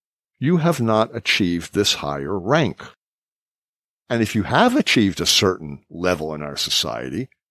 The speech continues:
it's accompanied by the fear of slipping to a lower rank. And the ultimate fear is slipping to the lowest social rung,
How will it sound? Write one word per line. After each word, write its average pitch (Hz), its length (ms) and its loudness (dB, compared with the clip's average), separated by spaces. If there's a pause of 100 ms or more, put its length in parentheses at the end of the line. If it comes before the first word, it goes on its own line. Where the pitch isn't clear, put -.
(800)
it's 151 180 2
accompanied 113 480 -2
by 95 140 0
the 101 140 0
fear 101 360 2
of 98 100 -2
slipping 110 480 0
to 139 160 0
a - 20 2
lower 151 300 2
rank. 73 380 -6 (720)
And 80 120 -2
the 80 80 -2
ultimate 143 400 2
fear 104 440 4 (360)
is 110 140 4
slipping 98 400 0
to 98 100 -4
the 90 80 0
lowest 98 540 4
social 78 540 -2
rung, 80 360 -2